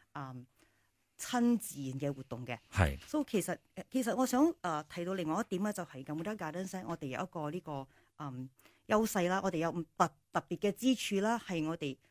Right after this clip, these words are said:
Speaker 1: set up 咗呢個叫做 Gamuda Parks 嘅一個，一個，一個 set up 啊。
Speaker 2: 嗯哼。
Speaker 1: 所以呢個 Gamuda Parks 呢，入邊係有我哋嘅 landscape architect 啦，同埋 consultant，佢哋係同呢個，啊，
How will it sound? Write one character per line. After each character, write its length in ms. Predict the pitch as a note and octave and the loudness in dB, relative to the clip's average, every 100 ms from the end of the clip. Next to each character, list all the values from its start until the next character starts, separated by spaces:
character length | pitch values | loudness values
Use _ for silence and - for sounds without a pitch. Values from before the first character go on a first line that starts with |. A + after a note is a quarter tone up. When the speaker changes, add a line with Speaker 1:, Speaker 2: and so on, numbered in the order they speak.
| - | -10
Speaker 1:
set 220 | - B3 | 0 2
up 140 | B3 | 2
咗 180 | - F3 | 0 0
呢 80 | G3+ | 2
個 120 | G3+ | 0
叫 120 | F3 | -2
做 180 | E3 B2+ - - | -4 -6 -8 -2
Gamuda 380 | C3+ C#3+ F3+ - | 0 2 0 0
Parks 320 | - - - | -4 -6 -6
嘅 120 | - D3 | -8 -8
一 120 | F3 | -8
個， 320 | D#3 C#3 B2+ - | -8 -10 -10 -14
一 60 | |
個， 260 | F#3 D3 - - | -14 -12 -12 -6
一 20 | |
個 100 | D3+ | -6
set 200 | C#3+ D#3 | -4 -4
up 180 | E3 C#3+ | -2 8
啊。 20 | |
Speaker 2:
嗯 100 | A2+ | 10
哼。 160 | F2+ D2 | 10 4
Speaker 1:
所 100 | F4 | 4
以 80 | F#4+ | 4
呢 80 | |
個 120 | B3 F3 | 4 2
Gamuda 200 | G#3+ C4 | 2 0
Parks 380 | - C4 - B3+ | 0 -6 -4 -4
呢， 160 | C4 - | -4 -8
入 60 | C#3+ | -12
邊 160 | - F#3 | -8 -8
係 120 | E3 | -6
有 180 | C#3+ C#3 | -6 -6
我 160 | C3+ C#3+ | -6 -6
哋 100 | C3 | -6
嘅 140 | C#3 | -6
landscape 420 | D3+ E3 - F3+ | -4 -4 -6 -8
architect 280 | C#3+ D3 C3 | -8 -8 -4
啦， 120 | F#3+ F#3+ - - | -4 -4 -12 -20
同 80 | - | -6
埋 100 | D#3 | -6
consultant， 500 | D3 D3 D3 D#3+ G#3+ | -4 -4 -4 -4 -6
佢 200 | G3 G3 | -2 -2
哋 160 | G3 F3 | 0 -4
係 180 | D3+ C#3 | -4 -10
同 300 | - C#3 D3 | -8 -8 -6
呢 100 | A3+ | -6
個， 260 | F3 D3+ D3 - _ _ | -4 -4 -6 -20 _ _
啊， 220 | D#3 C#3+ | -8 -6